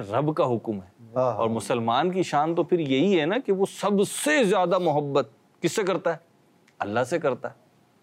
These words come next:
Speaker 1: तो अल्लाह से जब इतनी मोहब्बत है, फिर उसकी तरफ से जो भी आ रहा है कबूल है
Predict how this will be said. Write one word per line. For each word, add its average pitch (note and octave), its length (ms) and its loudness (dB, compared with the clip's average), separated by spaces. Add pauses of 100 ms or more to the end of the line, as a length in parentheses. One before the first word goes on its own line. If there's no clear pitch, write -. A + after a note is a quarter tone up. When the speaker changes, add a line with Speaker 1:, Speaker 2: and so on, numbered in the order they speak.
(280)
Speaker 1:
तो G2 280 -2 (260)
अल्लाह A#2 240 0
से D#3 140 0
जब D#3+ 140 2
इतनी E3+ 240 0
मोहब्बत C#3+ 500 -2
है, F3 100 2
फिर E3+ 120 0
उसकी E3+ 220 -6
तरफ D#3+ 220 0
से E3+ 140 2
जो C#3 220 2
भी F#3 140 2
आ D3 100 2
रहा C3+ 100 0
है A#2 60 -2
कबूल F#2+ 280 -6
है - 60 -16